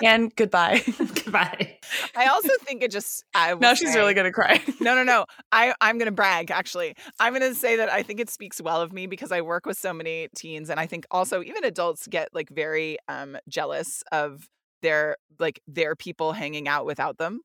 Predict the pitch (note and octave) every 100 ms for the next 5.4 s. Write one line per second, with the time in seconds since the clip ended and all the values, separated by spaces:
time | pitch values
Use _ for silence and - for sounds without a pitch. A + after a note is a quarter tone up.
0 | - D#3 C3+ C#3+ D#3 C#3+ C3 C#3 C3+ C#3+
1 | - D3 C4 C#4+ C4+ F3 C#4+ C5+ - -
2 | - E3+ D#3+ - - - - A#3+ G#3 -
3 | G4 B3+ D4+ B3 G#4 A4+ - - C#4+ A#3+
4 | G4+ A#3+ E4 F4+ F4 - F4+ G#4 G3+ A#3+
5 | A#3 A3 A#3 F#3+